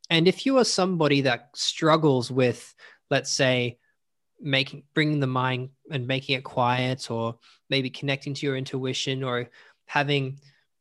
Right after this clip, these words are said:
transcendental mystical experiences and that kind of thing, then get amongst a group of people who are good at doing that. 'Cause, you know, a rising tide raises all ships, right? So, you know, you will, their, their own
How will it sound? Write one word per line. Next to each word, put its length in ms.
transcendental 840
mystical 440
experiences 760
and 120
that 140
kind 220
of 80
thing, 420
then 400
get 180
amongst 380
a 40
group 220
of 100
people 280
who 140
are 40
good 240
at 120
doing 240
that. 220
'Cause, 340
you 160
know, 240
a 80
rising 340
tide 280
raises 300
all 140
ships, 400
right? 260
So, 640
you 140
know, 140
you 280
will, 320
their, 460
their 480
own 540